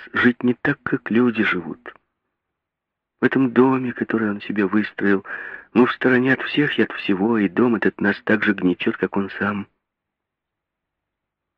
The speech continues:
Увлекшись рассказом о своих тревогах, она в заключение воскликнула: «Ах, Деннис,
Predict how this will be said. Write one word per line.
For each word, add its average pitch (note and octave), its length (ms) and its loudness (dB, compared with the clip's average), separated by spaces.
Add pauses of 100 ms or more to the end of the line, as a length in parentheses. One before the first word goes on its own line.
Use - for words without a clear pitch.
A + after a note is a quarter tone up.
(720)
Увлекшись A2 640 2
рассказом G2+ 600 0 (440)
о E2+ 100 0
своих A#2 320 2
тревогах, G2 680 2 (640)
она C3+ 260 4
в C3+ 40 -6
заключение A2 640 0
воскликнула: D2+ 760 -4 (1400)
«Ах, A2 240 0
Деннис, F2+ 360 -6